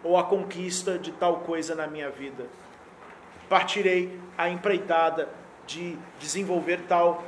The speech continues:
hábito, disciplina, dom, habilidade. Então, injetar uma certa dose de incerteza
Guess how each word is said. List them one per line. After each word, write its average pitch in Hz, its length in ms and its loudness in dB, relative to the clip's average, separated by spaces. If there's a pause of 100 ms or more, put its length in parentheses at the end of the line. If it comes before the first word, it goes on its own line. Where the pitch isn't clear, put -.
(220)
hábito, 175 640 2 (240)
disciplina, 170 800 -4 (260)
dom, 175 380 6 (180)
habilidade. 160 880 2 (1900)
Então, 170 360 0 (480)
injetar 202 640 6
uma 170 160 2
certa 180 380 0
dose 151 400 -2
de 147 160 -12
incerteza 165 800 -4